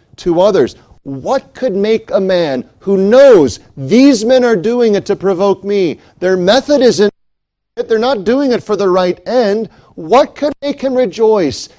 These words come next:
in that message being proclaimed? It's because he loved the person and work of the message.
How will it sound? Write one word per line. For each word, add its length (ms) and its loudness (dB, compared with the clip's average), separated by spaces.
in 180 -2
that 260 -2
message 520 -2
being 240 -2
proclaimed? 680 -6
It's 180 -6
because 520 -4
he 120 -4
loved 680 2
the 100 -6
person 760 -4
and 220 -6
work 420 4
of 140 -6
the 100 -2
message. 880 -4